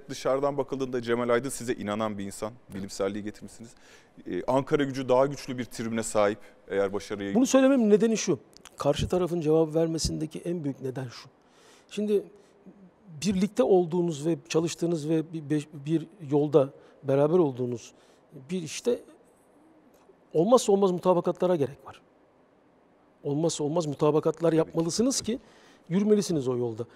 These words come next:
Speaker 2: Ama bu mutabakatlar bozulmaya ve aksamaya başladığında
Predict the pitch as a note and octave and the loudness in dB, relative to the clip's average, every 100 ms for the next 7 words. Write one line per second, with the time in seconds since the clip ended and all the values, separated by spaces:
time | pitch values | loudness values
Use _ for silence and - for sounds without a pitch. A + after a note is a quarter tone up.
0 | - - - G3 G3 E3+ A3 G#3 F3 G3 | -20 -8 0 4 4 4 2 0 -6 -2
1 | F#3+ F#3+ G3 F#3+ G3 C#3+ D#3+ F3 F3+ F#3 | -2 0 -2 0 0 0 -4 -2 -2 -2
2 | F3+ F3+ E3+ - - _ _ C#3+ - E3 | 0 -2 -6 -14 -20 _ _ -6 -2 -2
3 | E3+ F3 - - - _ - E3+ - F3 | 0 -2 -4 -20 -20 _ -4 -2 0 0
4 | D#3 C3 B2 A#3 | 2 0 0 -4